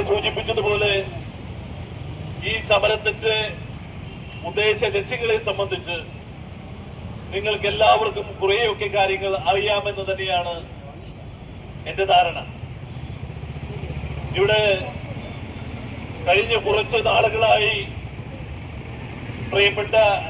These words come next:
രാഹുൽ ഗാന്ധി ബീഹാറിലെ തെരഞ്ഞെടുപ്പുമായി ബന്ധപ്പെട്ട്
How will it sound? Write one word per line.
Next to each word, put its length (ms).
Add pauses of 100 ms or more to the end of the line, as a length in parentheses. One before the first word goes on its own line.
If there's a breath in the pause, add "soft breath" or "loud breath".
(120)
രാഹുൽ 440
ഗാന്ധി 360 (1500)
ബീഹാറിലെ 640
തെരഞ്ഞെടുപ്പുമായി 720 (100)
ബന്ധപ്പെട്ട് 540